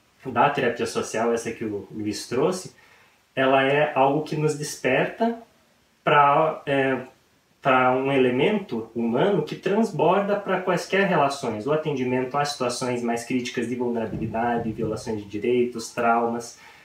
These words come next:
situações sociais complexas que temos, né, polarizações políticas, questões de preconceito, segregação, bullying, todos esses desafios que nós vivemos hoje em dia,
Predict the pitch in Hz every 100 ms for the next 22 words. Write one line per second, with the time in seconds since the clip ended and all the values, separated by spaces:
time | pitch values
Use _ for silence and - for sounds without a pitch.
0 | _ - - 156 139 160 - - 151 -
1 | 127 135 147 - 120 123 120 131 - 123
2 | - - 117 127 117 117 - - 113 110
3 | 104 - - - 123 113 110 113 - 113
4 | - - 110 117 120 - 110 - - -
5 | - _ - 117 - 120 110 - - 107
6 | - 123 113 113 104 110 - - 120 113
7 | 113 123 123 202 226 220 170 151 120 -
8 | 185 180 147 131 113 113 101 143 160 113
9 | 117 104 107 101 180 190